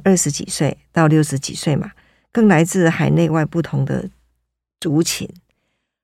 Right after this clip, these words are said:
那我觉得这是包容很多的，一直想要进来扶轮，但不一定马上可以进来。好，比如说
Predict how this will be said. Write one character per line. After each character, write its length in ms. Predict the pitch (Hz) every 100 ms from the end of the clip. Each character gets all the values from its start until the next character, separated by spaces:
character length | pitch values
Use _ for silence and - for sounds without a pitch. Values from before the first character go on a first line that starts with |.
| _
那 160 | 196
我 140 | 165 156
觉 120 | 160
得 120 | 185
这 120 | 175 175
是 320 | 185 160 - _ _ -
包 240 | 185 185
容 200 | 165 151
很 300 | 175 147 127
多 280 | - 139 139
的， 300 | - - - _ _ _ _
一 80 | 302
直 160 | 196
想 160 | 208 156
要 100 | 190
进 180 | 180 202
来 160 | 156 143
扶 180 | 151
轮， 180 | 143 139 -
但 160 | 196 170
不 140 | 247
一 160 | - 196
定 260 | 214 180 - _ _ _ _ _ _ _
马 140 | 151 147
上 180 | 190
可 100 | 165
以 80 | 151
进 200 | 139 151
来。 80 | - - _ _ _ _ _ _ -
好， 80 | 151
比 100 | 170
如 60 |
说 260 | 160 190 190